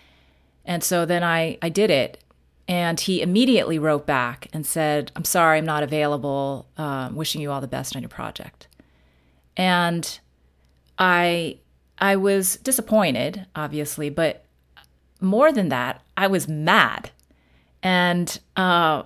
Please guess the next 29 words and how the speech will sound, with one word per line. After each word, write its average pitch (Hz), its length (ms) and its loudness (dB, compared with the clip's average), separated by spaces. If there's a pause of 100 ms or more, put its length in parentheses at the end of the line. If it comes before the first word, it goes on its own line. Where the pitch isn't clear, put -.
you 240 140 -2
know, 247 120 4
because 220 220 0
I 208 80 6
had 202 100 4
just 214 360 -2
taken 226 260 2
all 196 180 6
this 196 200 2
time 208 580 0 (300)
and, 175 440 -2 (640)
uh, 175 260 2
to, 185 320 0
to, 175 600 -2 (260)
to 185 140 -2
look 226 480 2 (120)
and 165 280 -2
to 151 560 -2 (480)
feel 180 260 0
into 175 640 -2 (120)
who 170 140 -4
would 165 120 -4
be 156 120 -2
good 196 220 -2
for 208 160 -4
me 180 440 0
and, 156 480 -4 (320)
and 185 160 0
then 165 360 -2